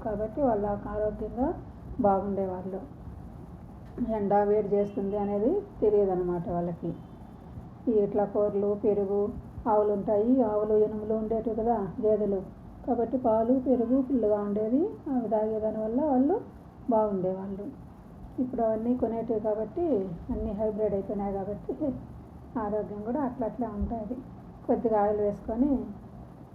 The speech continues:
ఎండుమిర్చి, కొద్దిగా ఒడియం వేసాను, కరివేపాకు, తెల్లగడ్డలు వేసి వేయించుకోవాలి. ఇవి కొంచెం బాగా వేగిన తర్వాత ఇట్లా వేయించుకోవాలి. సిమ్లో పెట్టే వేయించుకున్నామంటే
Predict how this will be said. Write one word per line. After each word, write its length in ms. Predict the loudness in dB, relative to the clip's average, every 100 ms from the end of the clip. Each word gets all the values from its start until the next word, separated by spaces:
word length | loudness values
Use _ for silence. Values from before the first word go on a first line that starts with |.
| -2
ఎండుమిర్చి, 540 | 0 0 -4 -4 0 0 0 -4 -14 -6
కొద్దిగా 400 | -4 0 0 2 0 2
ఒడియం 280 | 2 0 -2
వేసాను, 360 | -6 -6 -2 0 0
కరివేపాకు, 680 | 0 0 0 -4 -4 -6 -2
తెల్లగడ్డలు 540 | 0 0 0 -2 -2 -4
వేసి 200 | -4 -2 2
వేయించుకోవాలి. 640 | 2 0 -4 -4 -2 -2 -4 -6 -16 -16 -16 -16 -16 -4
ఇవి 100 | -4 -2
కొంచెం 240 | -2 -2 2
బాగా 220 | 2 4 2
వేగిన 260 | 0 -2 -4
తర్వాత 300 | -4 -4 -2 -2 -2 -4 -10 -14 -16 -16 -16 -12 -4
ఇట్లా 160 | 0 2 2
వేయించుకోవాలి. 580 | 0 -6 -6 -6 -6 -6 -2
సిమ్లో 260 | 4 4 4
పెట్టే 180 | 0 0 -2
వేయించుకున్నామంటే 680 | -4 -6 -8 -6 -6 -2